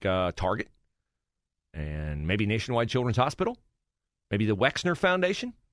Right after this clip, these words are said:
Private grants, two hundred and thirteen grand. Corporate grants, seventy-five grand. What kind of income does the Kaleidoscope Youth Center bring in a year? Thirty-seven thousand dollars in income they bring in.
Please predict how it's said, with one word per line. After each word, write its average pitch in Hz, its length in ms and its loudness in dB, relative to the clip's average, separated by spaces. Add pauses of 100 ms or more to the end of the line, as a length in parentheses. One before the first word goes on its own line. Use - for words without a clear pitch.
(1600)
Private 170 360 2
grants, 180 340 0
two 165 160 4
hundred 190 140 4
and 202 100 0
thirteen 226 340 0
grand. 98 300 -2 (280)
Corporate - 380 2
grants, 107 400 -2
seventy-five 147 640 2
grand. 78 240 -6 (1900)
What - 100 -2
kind 403 160 4
of 302 60 0
income 226 540 4
does 113 180 -2
the 123 80 -2
Kaleidoscope 120 580 2
Youth 120 140 2
Center 120 200 2
bring 110 200 2
in 104 80 2
a - 20 0
year? 87 160 -4 (500)
Thirty-seven 160 680 0
thousand 123 300 2
dollars 82 260 -4 (160)
in 110 100 0
income 78 380 -8
they 90 80 -4
bring 92 180 -4
in. 73 100 -8